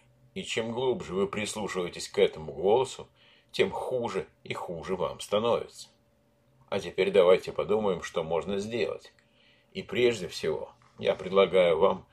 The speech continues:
обратить внимание на свои триггеры.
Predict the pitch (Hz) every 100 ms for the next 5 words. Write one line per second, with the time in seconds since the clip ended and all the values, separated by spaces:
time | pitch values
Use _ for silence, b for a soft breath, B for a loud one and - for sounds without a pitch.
0 | b _ 95 92 92 101 - 90 87 98
1 | 107 101 82 - _ _ - 120 101 -
2 | 90 82 82 101 117 80 80 -